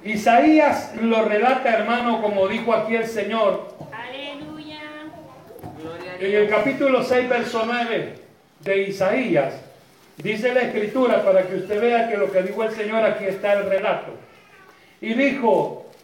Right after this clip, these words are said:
Speaker 1: "Anda y di a este pueblo, oíd bien y no entendáis,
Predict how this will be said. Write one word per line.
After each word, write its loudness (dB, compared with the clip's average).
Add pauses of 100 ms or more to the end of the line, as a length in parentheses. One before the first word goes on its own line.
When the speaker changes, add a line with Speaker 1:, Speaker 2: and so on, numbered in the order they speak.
Speaker 1:
"Anda 4
y -4
di 0
a 4
este -2
pueblo, 0 (380)
oíd 2 (220)
bien 4
y -4
no 0
entendáis, 0